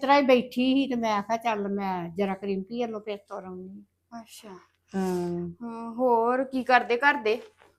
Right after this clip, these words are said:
Speaker 1: ਘਰ ਦੇ ਵੀ ਇਸ ਤਰ੍ਹਾਂ ਕਰਦੀ ਹੋਣੀ ਕੰਮ ਧੰਦਾ ਕੋਈ।
Speaker 2: ਕੱਲ ਬੜਾ ਤੁਹਾਡੇ ਘਰ ਰੌਲਾ ਪੈਣ ਡਿਆ ਸੀ, ਜੋਦਾ ਬੜਾ ਉੱਚੀ ਉੱਚੀ ਬੋਲਣ ਡਿਆ, ਕੀ ਹੋ ਗਿਆ ਕੱਲ?
Speaker 1: ਰੌਲਾ ਕੀ ਪੈਣਾ ਹੈਗਾ?
Speaker 2: ਹੂੰ।
Speaker 1: ਸੁਣ ਲਾ ਵੀ ਸਮਰੀਤ
Speaker 2: ਹੂੰ।
Speaker 1: ਖੇਡਣ ਡਈ ਸੀ ਪਾਰਕ ਦੇ ਵਿੱਚ।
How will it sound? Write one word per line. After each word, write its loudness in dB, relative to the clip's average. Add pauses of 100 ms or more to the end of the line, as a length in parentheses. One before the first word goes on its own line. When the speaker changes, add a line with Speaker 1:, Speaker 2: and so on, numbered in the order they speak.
Speaker 1:
ਘਰ 12
ਦੇ 6
ਵੀ 4
ਇਸ 2
ਤਰ੍ਹਾਂ -2
ਕਰਦੀ 10
ਹੋਣੀ 6
ਕੰਮ 2
ਧੰਦਾ -2
ਕੋਈ। -12 (420)
Speaker 2:
ਕੱਲ 10
ਬੜਾ 6
ਤੁਹਾਡੇ 6
ਘਰ 2
ਰੌਲਾ 8
ਪੈਣ 6
ਡਿਆ 6
ਸੀ, 4
ਜੋਦਾ 2
ਬੜਾ 4
ਉੱਚੀ -2
ਉੱਚੀ -6
ਬੋਲਣ 2
ਡਿਆ, 2
ਕੀ 2
ਹੋ 2
ਗਿਆ 2
ਕੱਲ? -2 (760)
Speaker 1:
ਰੌਲਾ 12
ਕੀ 4
ਪੈਣਾ 4
ਹੈਗਾ? 4
Speaker 2:
ਹੂੰ। -8
Speaker 1:
ਸੁਣ 10
ਲਾ 12
ਵੀ 4
ਸਮਰੀਤ 6
Speaker 2:
ਹੂੰ। 0
Speaker 1:
ਖੇਡਣ 10
ਡਈ 12
ਸੀ 12
ਪਾਰਕ 8
ਦੇ 4
ਵਿੱਚ। 0